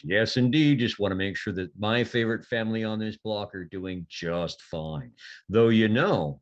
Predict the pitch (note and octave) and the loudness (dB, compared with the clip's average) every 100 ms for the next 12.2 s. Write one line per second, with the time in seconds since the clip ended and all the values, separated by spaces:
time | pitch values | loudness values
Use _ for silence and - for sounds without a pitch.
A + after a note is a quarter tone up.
0 | _ F2 F2 E2 A2+ A2+ D3 D3 C#3 A2+ | _ -10 -10 -8 -4 0 2 4 2 2
1 | A#2+ A#2 G#2 A#2 A2 - - F#2 E2+ D2+ | 0 2 2 2 0 -6 -12 -10 -8 -10
2 | C2+ - _ - - F#2 B2+ A2 E2+ - | -12 -16 _ -14 -6 0 0 0 -2 -6
3 | F#2 D#2 C#2+ C#2+ - G#2 G#2+ G2 D2+ D#2+ | -8 -6 -8 -10 -6 -4 -4 -6 -8 -8
4 | F#2 G2+ G2 F#2+ F#2 - D#2+ C#2+ B1+ - | -8 -6 -2 -4 -4 -8 -10 -10 -12 -18
5 | _ _ _ - G2 F#2+ E2+ F2 G2 - | _ _ _ -10 -6 -6 -4 -4 -4 -2
6 | G#2 F#2+ - G#2 G2+ F#2+ E2 - - A#2 | -4 -2 -2 0 0 -2 -6 -10 -6 -2
7 | F#3 F3 - - F2+ E2 D2+ - D2+ C#2+ | -2 -2 -6 -6 -6 -6 -12 -14 -12 -10
8 | C#2 - G2 F#2+ G2 A2+ A2+ G2+ A2 G#2+ | -12 -6 -2 0 0 0 0 0 2 2
9 | G#2 A2+ C3 G#2 - - - _ _ _ | 0 0 0 -2 -6 -12 -16 _ _ _
10 | _ _ _ _ _ _ _ _ _ F2+ | _ _ _ _ _ _ _ _ _ -8
11 | F2+ G2 G2 - - G2+ G2 G2+ - A2 | -4 -4 -4 -8 -10 -2 2 2 0 -4
12 | A2+ | -4